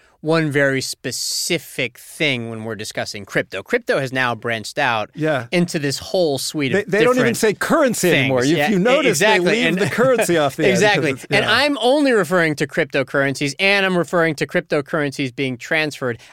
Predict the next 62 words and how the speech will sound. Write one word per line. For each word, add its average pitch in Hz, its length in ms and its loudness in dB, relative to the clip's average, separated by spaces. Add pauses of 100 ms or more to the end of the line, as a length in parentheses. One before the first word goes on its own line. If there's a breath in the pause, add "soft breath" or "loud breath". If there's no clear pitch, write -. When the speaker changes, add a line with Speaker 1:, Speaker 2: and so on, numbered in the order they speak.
(120)
Speaker 1:
outside 175 480 2
the 139 80 -4
context 135 560 -2
of 135 140 -10
these 120 180 -4
exchanges, 131 720 -4
where 120 140 -2
I - 20 -4
Speaker 2:
Yeah. 117 60 -6
Speaker 1:
think 117 140 -4
most 131 420 -2
of 107 80 -12
the 104 60 -10
transfers 101 640 -10 (380 loud breath)
probably 113 400 -2
now 101 180 -4
take 90 260 -14
Speaker 2:
Well, 247 180 0
Speaker 1:
place. - 100 -10
Speaker 2:
I 214 60 0
mean, 240 340 0
you 269 140 0
know, 147 400 0 (240)
Speaker 1:
But 233 120 -4
doesn't 339 240 0
that 320 160 0
tell 311 120 0
you 330 140 2
something, 302 340 -2
by 294 160 0
the 294 120 -2
way, 285 180 2
that 240 140 -8
so 254 240 -2
much 262 180 -2
activity 226 480 -4
now 196 220 0
goes 156 340 -2
through 302 320 -4
Speaker 2:
Sure, 294 400 2
Speaker 1:
these 170 160 2
Speaker 2:
sure. 190 200 0
Speaker 1:
centralized 156 500 0
exchanges, 160 640 -4
whereas 143 180 -2
the 135 140 -4
original 131 340 -4
idea 110 560 -8
Speaker 2:
I 220 40 0
mean, 262 120 2
the 269 140 0
Speaker 1:
was 269 100 -2
very 381 120 0
Speaker 2:
original 403 240 2
Speaker 1:
different? 277 180 2
Speaker 2:
idea 262 240 0
was 202 180 0
so 214 460 0
radical, 127 760 -6
right? 151 220 -2
Like, 160 200 -2
the, 180 200 0